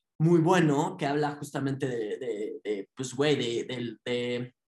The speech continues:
de la cultura maya y de cómo cuando, no, ¿qué cultura maya? Habla de la conquista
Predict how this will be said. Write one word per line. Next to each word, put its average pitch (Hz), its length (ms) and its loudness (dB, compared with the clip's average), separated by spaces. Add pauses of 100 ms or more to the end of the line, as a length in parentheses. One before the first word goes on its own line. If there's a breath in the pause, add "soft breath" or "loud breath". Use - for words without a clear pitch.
(120)
de 123 80 -2
la 123 160 -2
cultura 151 380 4
maya 156 520 4
y 135 80 0
de 131 140 -8
cómo 143 460 2
cuando, 123 640 -4 (180 loud breath)
no, 165 340 4
¿qué 190 140 -2
cultura 190 400 2
maya? 170 420 2
Habla 214 320 6
de 190 80 2
la 143 180 -2
conquista 208 760 0